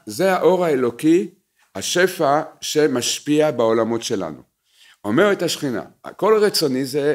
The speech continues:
להשפיע לעולם הזה, לעם ישראל, ושיעבור מעם ישראל כל השפע לכל העולם. אבל בני מלכים, עם ישראל זה בני מלכים, להם ראוי לקבל הסדר הנכון שהם יקבלו את השפע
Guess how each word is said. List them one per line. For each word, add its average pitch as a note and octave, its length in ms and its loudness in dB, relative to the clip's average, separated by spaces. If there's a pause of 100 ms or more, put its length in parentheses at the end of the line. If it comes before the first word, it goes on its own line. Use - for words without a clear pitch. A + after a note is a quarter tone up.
להשפיע B2 720 -2 (520)
לעולם B2 440 4
הזה, A2 300 0
לעם A#2+ 280 2
ישראל, D#3+ 460 2 (540)
ושיעבור G#2+ 500 2
מעם F3+ 320 2
ישראל G3 420 2
כל D3+ 220 2
השפע D#3 640 2
לכל D3+ 340 2
העולם. A#2 380 2 (420)
אבל G#2+ 180 0
בני C#3 220 2
מלכים, F#3+ 420 2
עם C3 140 0
ישראל D#3+ 240 0
זה C#3+ 120 4
בני C#3 180 0
מלכים, C3+ 480 -2
להם D#3 280 2
ראוי F#3+ 220 6
לקבל D#3 420 4 (280)
הסדר F3 400 2
הנכון E3+ 480 2 (260)
שהם D#3+ 240 4
יקבלו F3 280 4
את F3 100 -2
השפע F#2+ 440 -4